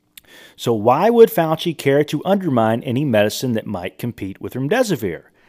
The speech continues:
Might it have something to do with the N I A I D, his agency, and the C D C having put, uh, seventy-nine million dollars in developing remdesivir for Gilead? Let me read that again, because that,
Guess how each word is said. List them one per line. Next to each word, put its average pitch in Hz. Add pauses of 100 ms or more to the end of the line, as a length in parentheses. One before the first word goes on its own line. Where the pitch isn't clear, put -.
(200)
Might 127
it 226
have 240
something 254
to 247
do 185
with 147
the 139
N 160
I 185
A 139
I 127
D, 120
his 104
agency, 165
and 208
the 185
C 226
D 208
C 220
having 202
put, - (360)
uh, 151
seventy-nine 196
million 214
dollars 185
in 123
developing 160
remdesivir 101 (140)
for 101
Gilead? 107
Let 110
me 196
read 240
that 226
again, 147
because 101 (340)
that, 156